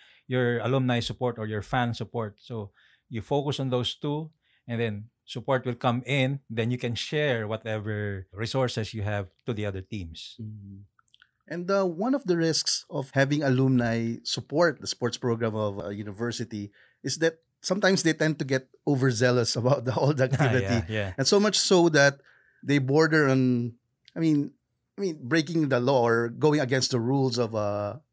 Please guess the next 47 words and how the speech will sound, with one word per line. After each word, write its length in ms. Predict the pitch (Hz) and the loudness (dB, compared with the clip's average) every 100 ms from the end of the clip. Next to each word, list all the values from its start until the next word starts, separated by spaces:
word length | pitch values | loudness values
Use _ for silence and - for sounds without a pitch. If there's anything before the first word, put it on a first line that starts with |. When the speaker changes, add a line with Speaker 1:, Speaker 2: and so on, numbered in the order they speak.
| - | -10
Speaker 2:
like 140 | 110 | -8
in 60 | 110 | -6
this 140 | 120 | -4
case, 140 | 120 113 | -4 -2
the 80 | 110 110 | -2 -2
U 60 | |
A 220 | 110 104 104 | -2 -2 -4
A 40 | |
P. 220 | - 117 - - | -4 -8 -8 -12
So 160 | - 214 | 0 2
in 140 | 247 | 4
your 180 | 269 269 | 4 4
organization, 800 | 185 185 165 165 - 147 147 151 - - - _ - | 4 4 4 4 2 0 2 -2 -4 -14 -20 _ -4
are 140 | 208 | 0
there 160 | 254 254 | 2 2
any 300 | 190 196 190 | 4 4 4
safeguards, 760 | - 143 143 127 127 127 120 | 2 2 2 0 2 0 0
you 60 | 123 | -2
know, 120 | 120 | -2
to 100 | 117 | -4
guard 360 | 127 147 143 135 | -2 -2 0 -2
against 340 | 127 127 123 - | 0 0 0 0
that? 240 | 110 104 - _ - 139 | 0 -2 -8 _ -16 -8
Speaker 1:
Okay, 260 | 139 113 | -4 -4
overzealousness, 1120 | 113 127 135 113 127 127 127 - 127 123 120 107 | -2 -2 0 -2 0 0 0 -2 0 0 -2 -6
it's 160 | 107 - | -14 -14
g-, 360 | 101 101 101 104 | -10 -8 -8 -10
it's 160 | - | -10
given 400 | 127 135 131 110 | -2 0 2 2
yan, 160 | 110 92 | 0 -2
Speaker 2:
Mm. 40 | 87 | -4
Speaker 1:
di 20 | 92 | -6
ba? 160 | 95 - _ _ - | -10 -12 _ _ 0
But 300 | 131 127 _ | 0 0 _
I 80 | 123 | -6
think 260 | 123 123 107 | -2 -2 -2
there 200 | 113 113 | -2 -2
are 160 | 104 98 | -2 -2
rules, 340 | 120 113 - | 0 -2 -2
regulations 640 | 110 104 107 101 - 101 95 | -4 -4 -4 -4 -6 -8 -8
that, 160 | 98 110 | -10 -8
you 40 | |
know, 120 | 101 | -8
you 120 | 98 107 | -6 -6
have 100 | 101 | -8
to 20 | 107 | -10
keep 300 | 113 - | -10 -10